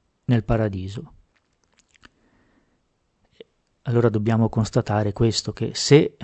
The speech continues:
le anime hanno vissuto una vita, eh, in disgrazia, se hanno vissuto male, se non si sono convertiti nemmeno nell'ultimo momento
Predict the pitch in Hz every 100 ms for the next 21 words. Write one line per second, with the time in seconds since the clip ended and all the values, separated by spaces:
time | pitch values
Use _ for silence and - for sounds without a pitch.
0 | - 208 196 117 120 117 117 110 104 127
1 | - _ _ 117 113 107 110 - 170 131
2 | 113 104 123 127 104 101 - _ _ _
3 | _ _ _ - - - - 135 113 113
4 | 117 113 107 - 120 113 - _ _ _
5 | _ _ - - 120 120 110 - 113 117
6 | 107 104 104 104 147 151 151 156 147 202
7 | 131 - 156 147 147 135 - 175 - 107
8 | 107 131 135 110 104 131 147 117 110 107
9 | 117 120 104 - -